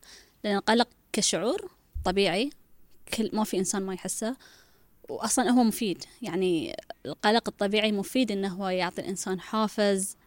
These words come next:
عشان ينجز المهام اللي عليه، أو أحيانًا يحمي الإنسان بعد، إن الإنسان يكون عنده إدراك شنو المفروض يش-، يسوي وشنو عادي يسوي وشنو لا. فالقلق كشعور طبيعي كلنا نمر فيه، مو هاي القلق اللي إحنا نتكلم عنه. إحنا اليوم نتكلم عن الاضطراب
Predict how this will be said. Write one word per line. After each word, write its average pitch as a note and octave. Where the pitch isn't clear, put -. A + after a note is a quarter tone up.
عشان F#3+
ينجز G3+
المهام F#3+
اللي F3+
عليه، F#3
أو G3
أحيانًا G3
يحمي A3
الإنسان F#3+
بعد، F3+
إن F#3+
الإنسان F#3
يكون -
عنده G#3
إدراك F#3+
شنو G3+
المفروض F#3
يش-، F3
يسوي F3+
وشنو F#3
عادي G3
يسوي F3+
وشنو F3+
لا. -
فالقلق G#3
كشعور G#3+
طبيعي G#3
كلنا A3+
نمر F3+
فيه، F#3
مو A#3
هاي A#3
القلق -
اللي F3+
إحنا G3+
نتكلم F3+
عنه. G#3
إحنا A#3+
اليوم G#3
نتكلم F#3+
عن -
الاضطراب A3